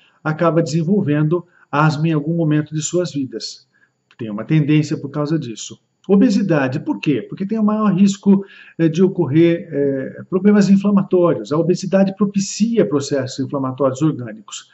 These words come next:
E isso propicia o aparecimento da falta de ar e da asma. Baixo peso ao nascer por hábitos inadequados da mãe durante a gravidez. Então, crianças que nascem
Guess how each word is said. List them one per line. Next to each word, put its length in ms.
E 240
isso 380
propicia 460
o 80
aparecimento 720
da 100
falta 320
de 200
ar 260
e 80
da 240
asma. 300
Baixo 400
peso 320
ao 80
nascer 380
por 180
hábitos 440
inadequados 600
da 140
mãe 240
durante 320
a 20
gravidez. 640
Então, 160
crianças 540
que 140
nascem 440